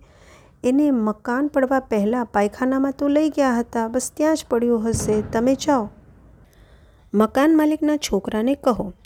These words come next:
એ તમને લાવી આપશે." પછી હું ગયો અને મેં જ્યાં અરજ કરી અને મને મારો લોટો મળી ગયો. તો આ સાહેબની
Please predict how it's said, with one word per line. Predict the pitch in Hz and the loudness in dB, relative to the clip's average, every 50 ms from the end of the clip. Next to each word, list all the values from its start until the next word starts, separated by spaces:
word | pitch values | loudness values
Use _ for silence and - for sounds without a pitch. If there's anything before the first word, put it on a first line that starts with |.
| - _ - | -20 _ -2
એ | 233 233 | -2 -2
તમને | 233 - 220 220 247 269 | 0 0 0 0 2 2
લાવી | 269 277 285 294 311 294 | 2 2 2 2 2 2
આપશે." | 269 262 254 - - - 226 220 233 - - - _ _ _ _ _ _ _ _ _ _ _ - - _ _ - | 2 0 -2 -4 -4 -2 -4 -4 -4 -6 -14 -20 _ _ _ _ _ _ _ _ _ _ _ -20 -20 _ _ -4
પછી | 208 202 - - - 285 277 | -4 -4 -2 0 0 0 0
હું | - - 247 220 | 0 0 -2 0
ગયો | 196 208 214 233 269 302 330 - | 2 2 2 2 2 0 -2 -2
અને | 208 208 214 208 | -2 0 0 2
મેં | 208 208 202 202 202 196 | 2 2 2 2 2 0
જ્યાં | - 208 202 196 190 - - - | 0 0 0 0 -2 -4 -8 -8
અરજ | - 196 190 208 214 - - - | -6 -2 -2 -2 -2 -4 -6 -4
કરી | - 233 254 277 302 | -4 -2 0 0 -2
અને | 349 - 202 202 196 | -2 -2 -2 0 0
મને | 196 196 208 220 | 0 0 0 0
મારો | 220 214 202 196 220 247 | 0 0 0 0 0 0
લોટો | 254 226 196 185 - - 233 | 0 0 -2 -4 -4 -4 -4
મળી | 220 196 175 170 170 | -2 -2 -4 -4 -6
ગયો. | 170 - 185 180 180 180 | -6 -6 -6 -6 -6 -6
તો | 175 - - | -8 -8 -8
આ | - 240 269 | -4 -4 -4
સાહેબની | 285 - - - 233 226 240 247 - 262 269 277 277 262 | -4 -4 -2 -2 0 0 0 0 0 0 0 0 0 -2